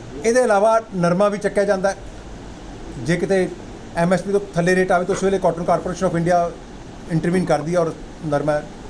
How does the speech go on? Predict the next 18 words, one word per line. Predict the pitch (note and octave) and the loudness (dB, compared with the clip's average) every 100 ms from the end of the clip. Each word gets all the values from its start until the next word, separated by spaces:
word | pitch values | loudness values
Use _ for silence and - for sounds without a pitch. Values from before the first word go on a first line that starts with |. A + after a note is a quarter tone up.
| - | -6
ਦਾ | D3+ C3 | -4 -2
ਰੇਟ | B2+ - | -4 -8
ਚੱਕਿਆ | - B2 | -10 -8
ਜਾਂਦਾ। | A#2+ B2 B2+ - - - B2 - - A#2+ B2 - - - C#3 C3 - - - - - - - - - - - - - C3+ - - - - - - - - - - | -8 -10 -12 -14 -16 -14 -14 -14 -12 -12 -12 -12 -12 -12 -12 -14 -14 -14 -14 -16 -16 -18 -18 -16 -16 -16 -14 -14 -14 -16 -14 -14 -14 -14 -14 -12 -12 -12 -16 -2
ਪੰਜਾਬ | G3 G3+ B3 | 2 2 2
ਸਰਕਾਰ | C#4+ B3 A#3 A#3 | 0 0 2 4
ਨੇ | C4 | 2
ਮੂੰਗੀ | A3 G3 G3 B3 | 2 2 2 2
ਦੇ | |
ਉੱਤ-, | A#3+ A#3+ - G#3+ | 2 0 -4 0
ਮੂੰਗੀ | G3 G3+ | 2 4
ਨੂੰ | B3+ | 4
ਐਮ | B3 G3+ | 4 4
ਐਸ | G3+ | 0
ਪੀ | A#3 | 0
'ਤੇ | A3 | -2
ਚੱਕਣ | G#3 F#3+ | 0 0
ਦਾ | G3 F#3 F3 | 2 4 4